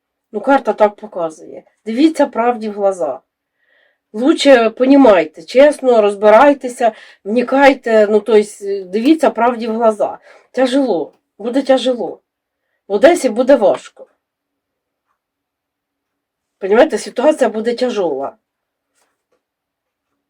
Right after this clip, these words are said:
І те, що можна бути, ну, те, що карта показує, можна було зробити за время якесь, люди будуть старатися, понімаєте, от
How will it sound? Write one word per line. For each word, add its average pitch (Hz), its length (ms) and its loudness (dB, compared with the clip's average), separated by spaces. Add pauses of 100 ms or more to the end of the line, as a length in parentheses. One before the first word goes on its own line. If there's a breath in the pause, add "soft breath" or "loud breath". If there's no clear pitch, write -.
(140)
І 175 60 -12
те, 202 180 0
що 202 200 -2
можна 196 480 0
бути, 208 300 -6 (240 loud breath)
ну, 202 120 -2
те, 226 200 -2
що 226 140 -6
карта 214 400 -2
показує, 202 480 0
можна 202 340 2
було 190 480 0
зробити 202 580 0 (360 loud breath)
за 214 200 2
время 320 460 6
якесь, 214 640 0 (220 soft breath)
люди 285 300 0
будуть 254 340 -4
старатися, 285 640 0
понімаєте, 269 560 4
от 226 140 -8